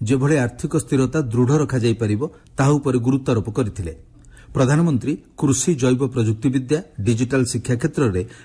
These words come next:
ଭାରତର ଭୂମିକା ସମ୍ପର୍କରେ ଆଲୋଚନା କରିଥିଲେ। ଭାରତରେ ବ୍ରିକ୍ସ ବିଜ୍ଞାନ ଏବଂ ଗବେଷଣା ସଂଗ୍ରହାଳୟ ପ୍ରତିଷ୍ଠା ଲାଗି ଶ୍ରୀ ମୋଦି ଏହି ଅବସରରେ ଆହ୍ୱାନ ଦେଇଛନ୍ତି। ଅନ୍ୟପକ୍ଷରେ ଆସନ୍ତା ବର୍ଷ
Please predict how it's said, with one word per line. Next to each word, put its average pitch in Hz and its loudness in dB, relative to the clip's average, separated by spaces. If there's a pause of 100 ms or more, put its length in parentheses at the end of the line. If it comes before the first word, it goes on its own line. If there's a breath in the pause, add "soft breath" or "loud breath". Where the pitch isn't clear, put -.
(120)
ଭାରତର 135 2
ଭୂମିକା 120 0
ସମ୍ପର୍କରେ 147 -2
ଆଲୋଚନା 110 0
କରିଥିଲେ। 107 -2 (500 soft breath)
ଭାରତରେ 127 0
ବ୍ରିକ୍ସ 127 -2
ବିଜ୍ଞାନ 120 0 (100)
ଏବଂ 123 0
ଗବେଷଣା 113 0
ସଂଗ୍ରହାଳୟ 120 2
ପ୍ରତିଷ୍ଠା 113 -4
ଲାଗି 113 2 (320 loud breath)
ଶ୍ରୀ 123 0
ମୋଦି 120 2 (280 loud breath)
ଏହି 131 4
ଅବସରରେ 120 0 (120)
ଆହ୍ୱାନ 113 2
ଦେଇଛନ୍ତି। 95 -4 (720 loud breath)
ଅନ୍ୟପକ୍ଷରେ 180 2
ଆସନ୍ତା 156 0
ବର୍ଷ 147 0